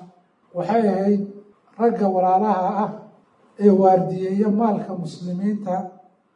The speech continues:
khaasatan suuqyada, meheradaha habeenkii la xiro ee laga hoydo, walaalaha waardiyeeya habeenkii u soo jeeda ee u dhafra, in iyaga la siiyo dowraad sharci ah, diinkooda iyo aakhiradooda iyo wanaaggooda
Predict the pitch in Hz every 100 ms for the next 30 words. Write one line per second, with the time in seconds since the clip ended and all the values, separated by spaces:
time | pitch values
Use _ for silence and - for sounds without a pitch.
0 | _ _ - 196 226 208 202 196 170 -
1 | 180 180 190 208 190 165 - - - _
2 | _ _ _ - 180 180 180 185 226 180
3 | 180 214 202 143 175 170 - 214 180 180
4 | 196 214 180 185 214 220 - - _ _
5 | _ _ _ _ - 185 196 214 196 190
6 | 180 156 190 214 180 202 180 - - -
7 | 190 180 175 196 175 175 165 202 202 208
8 | - _ _ _ _ _ _ _ 214 214
9 | 214 226 202 165 - 185 180 175 185 208
10 | 185 156 214 214 196 208 214 - - _
11 | _ _ _ _ 170 247 208 - 185 196
12 | 208 190 165 175 175 190 208 208 185 185
13 | 190 185 - - _ _ _ 202 190 202
14 | 233 202 170 196